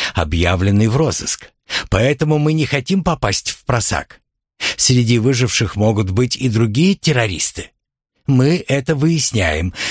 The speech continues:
Некоторых вызываем на допрос, чтобы проверить, верны ли их персональные истории».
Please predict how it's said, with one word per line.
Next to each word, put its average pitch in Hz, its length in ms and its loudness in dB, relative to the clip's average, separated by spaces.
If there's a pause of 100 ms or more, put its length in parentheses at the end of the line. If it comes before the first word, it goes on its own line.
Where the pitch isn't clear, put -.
(120)
Некоторых 160 640 0
вызываем 131 540 2
на 123 100 2
допрос, 98 560 -2
чтобы 110 340 0
проверить, 135 540 0
верны 135 540 2
ли 160 100 -2
их 143 340 -2 (100)
персональные 110 960 0
истории». 73 600 -2